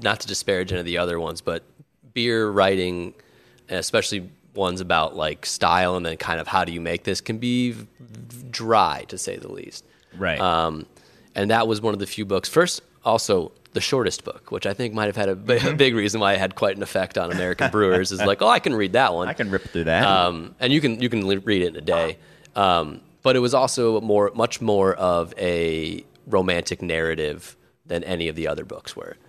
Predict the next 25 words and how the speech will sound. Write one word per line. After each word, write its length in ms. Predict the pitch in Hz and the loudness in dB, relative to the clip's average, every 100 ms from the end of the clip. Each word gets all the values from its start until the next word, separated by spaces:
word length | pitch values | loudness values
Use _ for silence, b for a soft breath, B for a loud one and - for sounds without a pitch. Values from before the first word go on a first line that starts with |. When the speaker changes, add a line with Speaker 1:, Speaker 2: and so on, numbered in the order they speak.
| - | -8
Speaker 1:
And 160 | 92 | -4
in 120 | 101 107 | -2 -4
the, 100 | - - | -6 -8
even 200 | 120 113 | -4 -4
the 60 | 101 | -2
Trappist 480 | - 87 - 87 | 0 0 0 -4
Ales 340 | 82 80 78 87 | -4 -4 -6 -6
or 140 | 87 | -6
the 80 | 87 | -2
Wild 400 | 87 80 78 82 | 0 2 0 -4
Brews, 380 | 85 80 80 - | -10 -10 -10 -8
these 260 | 104 95 | -6 -4
were 320 | 95 95 92 95 | -2 -2 -2 -4
more 300 | 98 92 90 | -2 -2 -2
just 180 | 90 | -4
like, 280 | 85 82 - | -6 -8 -8
"Then 180 | 104 120 | -6 -2
this 160 | 123 - | -2 0
happened, 360 | 104 101 101 | 0 0 -4
then 100 | 95 | -4
this 180 | 92 - | -4 -4
happened, 280 | 82 82 85 | -6 -8 -10
then 120 | 82 | -10
this 160 | 80 - | -10 -10
happened." 440 | 76 - 82 - | -10 -12 -14 -16